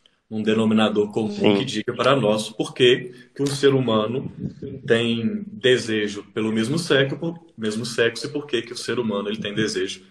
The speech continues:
Speaker 1: por pessoas de sexos diferentes. O que que faz essa diferenciação? Então, a gente não tem, assim, nada muito definitivo pra poder falar sobre isso. Então, a igreja mantém esse aspecto em aberto. A gente entende de uma maneira histórica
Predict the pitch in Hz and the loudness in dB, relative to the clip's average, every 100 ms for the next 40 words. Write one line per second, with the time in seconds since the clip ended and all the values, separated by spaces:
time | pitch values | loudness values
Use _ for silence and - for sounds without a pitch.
0 | _ _ - - 107 - 104 - 107 101 | _ _ -10 -2 0 2 -2 0 0 0
1 | 107 - - 123 87 85 - - _ _ | -2 -8 0 2 0 -6 -14 -18 _ _
2 | _ 110 160 165 175 135 131 131 123 120 | _ -2 0 2 2 4 6 4 0 -4
3 | - 107 110 110 110 107 - 85 - - | -4 -2 -2 -2 -2 -4 -6 -10 -12 -20
4 | _ _ - _ _ _ - 110 113 117 | _ _ -20 _ _ _ -6 0 4 6
5 | 123 127 135 147 143 143 175 - 127 139 | 6 4 0 0 2 4 4 4 4 4
6 | 139 135 120 117 117 120 123 107 98 - | 2 -2 -4 0 0 2 2 2 -4 -12
7 | - - 120 117 120 120 120 131 135 - | -20 -10 -8 -6 -2 -2 0 -2 -2 -2
8 | 170 135 110 101 101 101 92 92 - 98 | -2 -2 -2 0 -2 -2 -2 -2 -4 -8
9 | 95 85 - - - - _ - 95 98 | -8 -8 -10 -14 -20 -20 _ -12 -6 0
10 | 107 117 117 107 107 113 123 123 107 107 | 4 4 6 4 4 4 2 2 0 0
11 | 110 113 110 - 101 98 107 131 110 87 | -2 -4 -6 -4 -6 -6 -4 -4 -4 -8
12 | - - _ _ _ _ _ _ - - | -12 -20 _ _ _ _ _ _ -18 -18
13 | - 107 147 196 190 165 143 131 113 113 | -6 2 4 6 4 4 2 2 0 -2
14 | 110 104 101 98 - - 110 120 104 95 | 0 0 -2 -4 -10 -4 0 0 0 -8
15 | 92 | -14